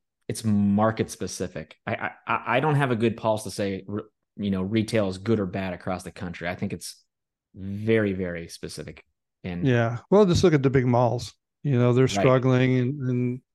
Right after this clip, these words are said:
Speaker 2: they're doing a lot of u-, different things today that just to stay in the game. But, uh,
Speaker 1: Interesting.
Speaker 2: well, good
Speaker 1: Yeah.
Speaker 2: for you. So that's, that's fun, little f-, fun
Speaker 1: Do
Speaker 2: fact
Speaker 1: you
Speaker 2: about
Speaker 1: still
Speaker 2: you.
Speaker 1: do, do you still do real estate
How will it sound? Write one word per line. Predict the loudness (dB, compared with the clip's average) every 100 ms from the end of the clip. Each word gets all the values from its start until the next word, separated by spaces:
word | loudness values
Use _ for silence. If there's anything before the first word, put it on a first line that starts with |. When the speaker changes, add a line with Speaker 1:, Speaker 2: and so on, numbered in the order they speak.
| -6
Speaker 2:
they're | -4
doing | 0 0
a | 2
lot | 4 4
of | 2
u-, | 0
different | 2 0 2 0
things | 2 2 -2
today | -2 0 2 2
that | 0 -4 _
just | -4 -4
to | -4
stay | -4 0 0
in |
the | -2
game. | -4 -6 -6
But, | -6 -8 -4
uh, | -2 -2 -4 -20 -20 -10
Speaker 1:
Interesting. | -6 -6 -8 0
Speaker 2:
well, | 2
good | 6 6
Speaker 1:
Yeah. | 6
Speaker 2:
for | 8
you. | 10 10 8
So | 8 6
that's, | 8
that's | 6 6 6
fun, | 4 6 4 2
little | 6 6 6 -2 _
f-, | -20 _
fun | 4 4
Speaker 1:
Do | 6
Speaker 2:
fact | 6 8
Speaker 1:
you | 8
Speaker 2:
about | 6 8 8
Speaker 1:
still |
Speaker 2:
you. | 8 8
Speaker 1:
do, | 6
do | 2
you | 4
still | 4 6
do | 6
real | 6 6
estate | 4 2 -2 -2